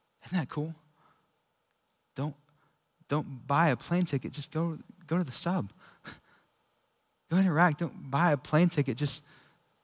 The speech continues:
go to Greek Circle. Don't buy a plane ticket. Just look around. Open your eyes on campus. And so a Christian glorifies God by proclaiming, though imperfectly,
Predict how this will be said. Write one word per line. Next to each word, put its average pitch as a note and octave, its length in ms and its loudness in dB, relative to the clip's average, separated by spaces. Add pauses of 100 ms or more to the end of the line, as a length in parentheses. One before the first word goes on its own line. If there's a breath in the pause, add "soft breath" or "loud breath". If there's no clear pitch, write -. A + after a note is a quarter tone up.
(120)
go - 180 -2
to F3 60 2
Greek - 280 0
Circle. E3+ 440 -4 (360 soft breath)
Don't C#3+ 140 -8
buy D#3 280 10
a C3 120 4
plane E3 320 6
ticket. C3+ 300 2
Just C#3 260 4 (220 soft breath)
look D#3 240 6
around. D#3 260 6
Open F3 260 4
your D#3 140 4
eyes D3 260 4
on A#2 120 -4
campus. - 480 -2 (2500 loud breath)
And B2 80 -10
so D3 100 -2
a B2+ 40 0
Christian - 800 -2 (380 soft breath)
glorifies D3 600 8
God A#2 360 4 (1500 soft breath)
by B2+ 100 6
proclaiming, D3 680 6
though C3+ 200 6
imperfectly, B2+ 680 0